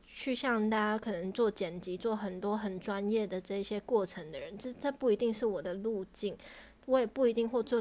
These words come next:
这样的选择。对，所以其实它对我来说会比较是陌生。例如，呃，看到一些人很会剪辑，我会觉得很棒，我会觉得这是一个很好的路径，但是对我来说，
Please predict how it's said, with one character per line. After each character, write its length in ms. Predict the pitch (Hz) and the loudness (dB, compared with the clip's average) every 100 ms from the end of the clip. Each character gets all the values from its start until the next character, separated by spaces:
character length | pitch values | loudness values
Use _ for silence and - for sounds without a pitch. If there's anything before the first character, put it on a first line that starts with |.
| 214 | 0
这 140 | - | -2
样 200 | 226 220 | -2 0
的 100 | 190 | -2
选 360 | 180 - 196 165 143 | -4 -4 -6 -8 -12
择。 360 | - 147 92 - - - - - - | -10 -8 -6 -8 -12 -20 -20 -20 -4
对， 280 | - 202 127 | 2 2 0
所 220 | 190 - | -4 -2
以 80 | 240 | 0
其 220 | 220 - | -2 -4
实 280 | 208 208 202 - - | -2 0 -2 -4 -16
它 100 | - | -8
对 160 | 269 277 | 2 6
我 140 | 233 | 6
来 160 | 185 180 | 4 0
说 180 | - 220 | -2 -4
会 240 | - 240 214 | -2 -2 -2
比 120 | 190 | -8
较 240 | 175 214 214 | -2 0 -2
是 280 | - 233 | -2 0
陌 280 | 202 220 208 | 2 2 0
生。 260 | 196 208 226 | -4 -4 -2
例 120 | 254 | 0
如， 300 | 202 190 196 - - - - | 0 0 -2 -4 -14 -20 -18
呃， 440 | - 208 202 190 202 - _ - - | -6 -2 0 -2 -4 -12 _ -20 -10
看 220 | 269 254 | -2 2
到 160 | 247 240 | 4 2
一 20 | |
些 160 | 247 | 2
人 160 | 226 196 | 0 0
很 160 | 196 196 | -2 -2
会 140 | 226 | -2
剪 240 | 220 175 | -2 -4
辑， 100 | 175 190 | -4 0
我 140 | 202 | 2
会 140 | 233 | 4
觉 120 | 262 208 | 2 0
得 120 | 202 | -2
很 260 | 208 180 185 | -4 -6 -2
棒， 280 | 226 185 | -2 0
我 60 | 180 | -2
会 140 | 233 | -2
觉 160 | 240 196 | 0 0
得 140 | 190 | -2
这 120 | 190 208 | -4 -4
是 180 | - | -4
一 40 | 214 | -4
个 120 | 208 | -4
很 180 | 208 190 | -4 -6
好 220 | 208 - | -6 -6
的 120 | 143 | -2
路 120 | 208 185 | 0 0
径， 300 | 214 202 202 | -2 -2 -2
但 120 | 226 | -4
是 120 | 240 | -4
对 160 | 220 240 | 0 2
我 140 | 190 | 2
来 180 | 160 175 | -4 -6
说， 200 | - | -8